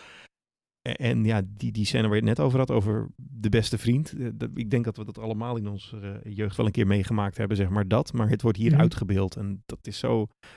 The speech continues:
Speaker 1: eh, relatable. En zo goed in beeld gebracht. Ja. Ja.
Speaker 2: Ja. En, en ja, het is, eh, het raakt je echt.
Speaker 1: Ja, want het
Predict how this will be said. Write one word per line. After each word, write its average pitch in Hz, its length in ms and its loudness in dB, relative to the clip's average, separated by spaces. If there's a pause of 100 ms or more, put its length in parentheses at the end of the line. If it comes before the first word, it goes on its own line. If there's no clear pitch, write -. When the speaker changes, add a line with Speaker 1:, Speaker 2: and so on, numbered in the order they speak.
(140)
Speaker 1:
eh, 104 240 -2 (100)
relatable. 151 580 6 (800)
En 110 100 -2
zo 127 180 6
goed 143 180 2
in 120 80 4
beeld 120 220 2
gebracht. 104 500 -4 (200)
Ja. 104 300 -10 (1120)
Ja. 110 300 -14
Speaker 2:
Ja. 175 280 4 (300)
En, 165 580 8
en 151 500 4 (580)
ja, 165 120 6
het 156 140 6
is, - 240 4
eh, 143 240 8 (360)
het 165 160 8
raakt 156 280 6
je 180 60 8
echt. - 380 0
Speaker 1:
Ja, 139 280 -4 (220)
want 113 160 4
het 107 120 0